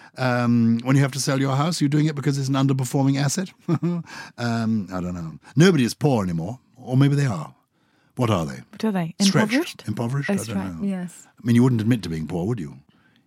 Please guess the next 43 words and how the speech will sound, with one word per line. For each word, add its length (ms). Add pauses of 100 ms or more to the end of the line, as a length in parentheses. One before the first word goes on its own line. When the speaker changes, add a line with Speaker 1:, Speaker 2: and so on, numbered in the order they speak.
Speaker 1:
You'd 140
say, 340 (340)
"Things 180
a 40
bit 120
tough." 340 (100)
Speaker 2:
Yes. 400 (340)
I'm 120
a 20
bit 120
Speaker 1:
Think- 120
Speaker 2:
brassic. 420 (460)
Speaker 1:
A 100
what? 220 (240)
Speaker 2:
Brassic. 560
Speaker 1:
Brassic, 400
what 80
does 80
that 80
mean? 200 (120)
Speaker 2:
Brassic 280
lint, 260
skint. 440 (640)
Speaker 1:
Brassic 420
lint, 180
that's 200
Cockney 260
rhyming 260
slang 240
Speaker 2:
As- 180
Speaker 1:
again. 220
Speaker 2:
Yes. 420 (140)
I 40
can't 200
actually, 440 (220)
don't 180
ask 200
me 60
what 100
brassic 320
lint 260
is. 200 (280)
<laughs> 120